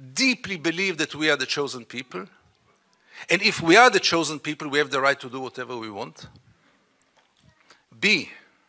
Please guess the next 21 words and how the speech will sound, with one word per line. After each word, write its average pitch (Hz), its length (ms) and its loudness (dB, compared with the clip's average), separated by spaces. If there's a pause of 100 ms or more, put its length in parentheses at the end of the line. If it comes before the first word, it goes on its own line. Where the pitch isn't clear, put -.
(1400)
there 139 100 0
were 175 280 8 (180)
more 180 260 6
brutal 147 500 -2 (180)
occupations 135 680 -4
in 120 80 -8
history. 175 560 0
There 135 180 0
were 139 120 4
even 123 380 -4
longer 180 280 2
occupations 160 640 -2
in 156 80 -8
history, 160 420 0
even 160 300 -2
though 160 440 4 (280)
the 127 80 -4
Israeli 131 580 -2
occupation 127 680 -8
gets 135 380 -6
to 120 220 -8